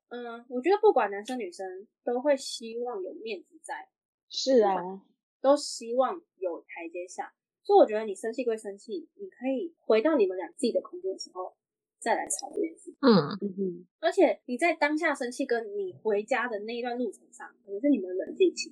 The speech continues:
Speaker 1: 你可能就不会那么意气用事。
Speaker 2: 是。
Speaker 1: 会比较，比较好一点。
Speaker 3: 但有些就是像比如说我高中那任男朋友，就是比如说可能我真的就是被他气到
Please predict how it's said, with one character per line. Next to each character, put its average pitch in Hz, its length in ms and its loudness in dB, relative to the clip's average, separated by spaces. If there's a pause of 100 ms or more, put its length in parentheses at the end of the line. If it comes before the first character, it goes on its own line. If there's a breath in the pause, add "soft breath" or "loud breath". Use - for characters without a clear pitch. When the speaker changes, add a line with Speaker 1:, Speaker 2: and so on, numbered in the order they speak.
Speaker 1:
你 285 100 6
可 240 120 6
能 202 140 6
就 269 100 12
不 196 120 8
会 233 100 10
那 226 80 6
么 202 80 4
意 - 100 -4
气 - 180 -10
用 180 220 2
事。 - 180 -8 (300)
Speaker 2:
是。 208 380 -4 (280)
Speaker 1:
会 - 160 0
比 349 100 -8
较， - 120 -8 (300)
比 - 60 -20
较 277 100 10
好 - 240 -6
一 - 40 -18
点。 - 160 -14 (580)
Speaker 3:
但 415 140 8
有 185 200 10
些 233 200 6
就 254 120 8
是 202 520 8
像 247 220 4 (340)
比 175 80 2
如 175 140 6
说 208 320 8
我 160 160 8
高 185 240 2
中 175 220 4
那 170 120 4
任 170 200 2
男 143 180 -2
朋 156 140 2
友， 147 160 4 (120)
就 247 120 2
是 254 420 6
比 175 80 4
如 180 80 8
说 208 240 4
可 202 140 0
能 160 180 2
我 160 140 4
真 226 160 4
的 247 80 6
就 214 80 4
是 226 340 6 (300 loud breath)
被 254 120 6
他 240 140 2
气 - 540 2
到 208 160 4